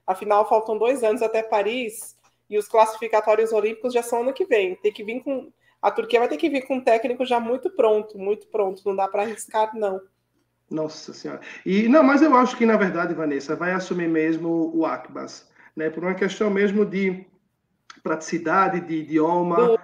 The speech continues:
Speaker 2: né?
Speaker 1: o técnico do Va-, do Eczacıbaşı.
Speaker 2: Eczacıbaşı, que é, que é exato, que é bem jovem ele.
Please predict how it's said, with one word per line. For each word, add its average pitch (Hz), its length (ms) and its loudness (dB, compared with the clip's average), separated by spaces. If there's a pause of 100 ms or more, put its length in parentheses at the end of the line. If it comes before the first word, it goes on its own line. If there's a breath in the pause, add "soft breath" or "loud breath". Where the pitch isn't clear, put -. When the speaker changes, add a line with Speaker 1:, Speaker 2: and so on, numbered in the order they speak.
Speaker 2:
né? 143 260 -4
Speaker 1:
o 208 80 0
técnico 226 480 0
do 226 100 0
Va-, 226 180 2
do 196 580 2
Eczacıbaşı. 208 580 2
Speaker 2:
Eczacıbaşı, 147 540 -4 (120)
que - 100 -4
é, 139 180 -4
que 160 120 -2
é 156 40 6
exato, 135 360 -4
que 151 80 -4
é 139 180 -4
bem 165 220 0
jovem 131 420 -6
ele. 131 240 -10